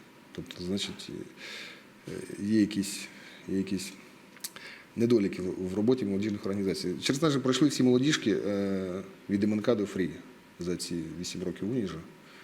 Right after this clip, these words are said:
Кожне літо у нас всі, всі вони бували. Просто на відміну від, е, сумівських пластових, е, і інших таборів, е, які відбуваються по всій Україні, у нас, е,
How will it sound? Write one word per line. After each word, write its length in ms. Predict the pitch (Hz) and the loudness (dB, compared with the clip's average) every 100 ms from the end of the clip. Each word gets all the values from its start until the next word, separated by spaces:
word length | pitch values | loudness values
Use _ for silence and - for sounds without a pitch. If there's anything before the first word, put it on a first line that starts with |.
| - - - 90 98 | -20 -20 -16 -10 -2
Кожне 220 | 95 95 | 0 2
літо 240 | 131 131 | 0 0
у 40 | 92 | -4
нас 160 | 95 | -4
всі, 200 | - - | -6 -8
всі 180 | - - | -6 -4
вони 120 | 95 | -2
бували. 360 | 87 85 65 62 - - - - - - - - - - | -2 -2 -4 -10 -16 -20 -20 -20 -20 -20 -20 -20 -20 -6
Просто 220 | 110 113 | -2 4
на 40 | 117 | 6
відміну 280 | 123 123 | 6 6
від, 200 | 113 110 | 4 6
е, 840 | 110 110 107 104 104 104 101 101 92 - - - - | 6 6 6 4 4 4 4 2 0 -4 -14 -16 -14
сумівських 480 | - 127 113 - 101 | 2 4 4 2 2
пластових, 540 | 113 107 - 95 90 - | 4 4 4 0 0 -2
е, 160 | 87 90 95 | -2 0 0
і 60 | 98 | 0
інших 240 | 98 - | 0 -2
таборів, 520 | 101 104 143 170 160 - - - - - - 92 | 0 4 6 6 2 -10 -16 -20 -20 -18 -6 -2
е, 60 | |
які 180 | 90 92 | 0 0
відбуваються 420 | 90 95 95 87 | 0 2 2 0
по 60 | 92 | -4
всій 140 | - | -4
Україні, 320 | 95 127 156 | 2 4 4
у 40 | 113 | 4
нас, 260 | 117 - | 2 2
е, 240 | 107 98 | 4 4